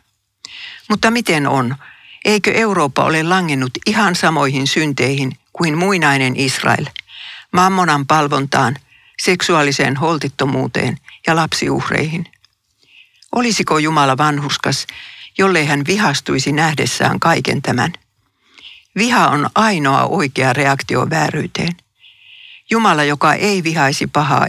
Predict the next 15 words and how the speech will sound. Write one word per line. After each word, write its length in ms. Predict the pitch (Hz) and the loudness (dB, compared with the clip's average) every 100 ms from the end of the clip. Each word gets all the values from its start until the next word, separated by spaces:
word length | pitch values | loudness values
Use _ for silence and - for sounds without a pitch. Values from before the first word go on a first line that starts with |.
| - | 0
eikä 240 | 190 175 | 0 0
rankaisisi 760 | 143 143 165 131 127 - - 135 | 0 0 2 0 0 -2 -2 -2
sitä, 400 | 139 139 131 120 - - - - | -2 -2 -2 -2 -6 -20 -20 -4
ei 180 | 185 151 | -2 0
olisi 380 | 143 143 - 135 | -2 -2 -2 -2
hyvä 220 | 151 127 | 0 0
Jumala. 440 | 120 123 151 160 160 _ _ _ _ _ _ _ _ _ _ _ _ _ _ | 0 -2 0 -2 -6 _ _ _ _ _ _ _ _ _ _ _ _ _ _
Ja 60 | 190 | -2
tämä 300 | 208 185 131 | 0 2 2
pätee 360 | 165 175 175 143 | 0 0 0 0
myös 260 | 143 147 | 0 0
tämän 320 | - 160 139 | 0 2 2
päivän 320 | 127 127 147 175 | 2 0 0 -2
Euroopan 540 | 170 151 135 139 165 139 | -2 0 -2 -2 -4 -2
kohdalla. 460 | 139 131 - - | -2 -2 -4 -4